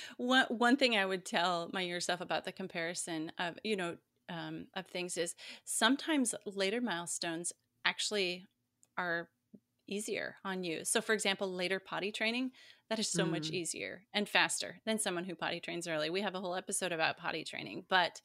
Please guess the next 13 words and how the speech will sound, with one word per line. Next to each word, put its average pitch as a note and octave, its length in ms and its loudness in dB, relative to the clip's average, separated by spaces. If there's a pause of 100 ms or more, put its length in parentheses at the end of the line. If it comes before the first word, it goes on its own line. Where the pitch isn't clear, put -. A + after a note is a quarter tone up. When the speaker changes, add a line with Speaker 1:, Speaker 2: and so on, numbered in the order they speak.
(380)
Speaker 1:
s-, - 80 -16 (100)
d-, A3 100 4
hey, A#3 300 6
just G#3+ 160 0
because A#3 280 0
somebody's G#3 420 4
kid G3+ 200 0
is F#3 100 -4
potty F#3+ 260 -2
trained F3+ 280 -8
faster, - 600 -4 (500)
who G#3 60 -2
cares, - 400 0